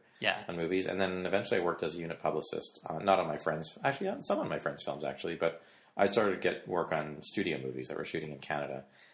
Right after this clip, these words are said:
Speaker 2: as a unit publicist. And that was, I, I just sort of fell into that completely
Speaker 1: Right.
Speaker 2: by accident. But, um,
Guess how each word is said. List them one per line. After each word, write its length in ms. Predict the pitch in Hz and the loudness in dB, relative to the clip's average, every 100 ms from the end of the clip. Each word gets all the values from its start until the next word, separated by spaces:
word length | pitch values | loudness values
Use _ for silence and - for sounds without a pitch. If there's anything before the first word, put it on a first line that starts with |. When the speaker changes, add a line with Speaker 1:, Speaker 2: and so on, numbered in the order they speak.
| - | -2
Speaker 2:
as 120 | 78 | 0
a 40 | 80 | 0
unit 200 | 78 78 | -2 -2
publicist. 580 | 71 69 67 - - - _ _ - | -2 -2 -4 -6 -8 -12 _ _ -6
And 100 | 87 | 0
that 180 | 78 90 | 2 2
was, 320 | 78 76 - - - - - | 0 0 -6 -8 -20 -20 -2
I, 180 | - - - - | 0 0 -4 2
I 220 | 107 107 | 4 4
just 160 | 101 95 | 4 4
sort 100 | 82 | 2
of 100 | 76 | 4
fell 180 | 73 73 | 2 2
into 160 | 69 78 | 0 0
that 220 | 65 - | 0 0
completely 380 | - 131 107 82 | -6 0 2 4
Speaker 1:
Right. 80 | 73 | 2
Speaker 2:
by 100 | 71 | 2
accident. 460 | 71 - 78 82 - | 0 -2 -8 -8 2
But, 300 | 85 - - | 2 2 -4
um, 440 | 92 82 78 78 | 0 0 0 -4